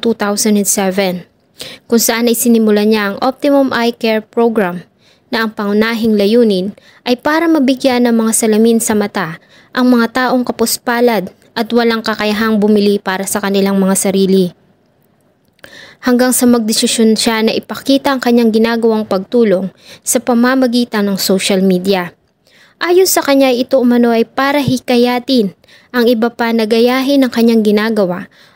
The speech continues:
at tumulong din sa mga nangangailangan. Lalo na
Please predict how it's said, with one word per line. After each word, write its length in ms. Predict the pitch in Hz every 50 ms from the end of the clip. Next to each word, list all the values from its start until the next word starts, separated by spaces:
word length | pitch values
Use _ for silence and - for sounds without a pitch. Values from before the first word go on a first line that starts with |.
| _
at 160 | - 240 - -
tumulong 640 | - 247 240 247 277 294 294 294 294 285 277 247
din 160 | 269 262 233 220
sa 160 | - - 233
mga 240 | 226 226 220 220 214 214
nangangailangan. 960 | 202 196 202 196 196 196 202 202 185 196 190 185 190 190 185 190 185 165 160 - _ _ _ _ _ _ _ _ _ _ _ _ _ _ _ _ _ _ _ _ _ _ _ _ _ _ _ _ _ _ _ _ _ _ _
Lalo 300 | 254 262 262 254 254 254
na 140 | 247 247